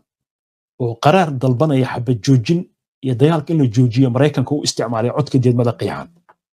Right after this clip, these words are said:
Waaye. Halkaas aynu ka, aynu ku dhaafno Gaza iyo wararka la xiriira. Iminka waxaynu eegaynaa koonfurta Lubnaan oo mar kale xiisad culus ay ka taagan tahay. Dagaalyahanada Xisbullah ayaa waxa ay sheegteen in gantaal ay ku garaaceen goob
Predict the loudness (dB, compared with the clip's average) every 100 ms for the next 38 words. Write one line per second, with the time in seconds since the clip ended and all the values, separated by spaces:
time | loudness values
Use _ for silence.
0 | _ _ -4 -4 -6 _ _ _ _ _
1 | _ _ _ -4 0 0 0 -6 -4 -2
2 | -4 _ -2 0 2 2 0 0 -8 -2
3 | 2 4 4 2 2 0 0 0 0 0
4 | 0 0 -4 _ 4 4 2 0 0 4
5 | 4 2 0 -2 0 0 2 0 0 0
6 | 2 2 0 -2 -6 -2 0 2 0 -2
7 | -2 -2 -2 -4 -4 -2 -2 -2 -4 -4
8 | -2 0 -2 -2 -6 -10 -14 _ -20 _
9 | _ _ 4 6 6 2 0 0 -2 -2
10 | -2 2 0 0 -2 0 2 2 2 2
11 | 0 -4 -6 -12 -14 _ 0 2 2 -2
12 | 0 2 2 2 2 0 -2 4 4 2
13 | -4 -4 -4 2 2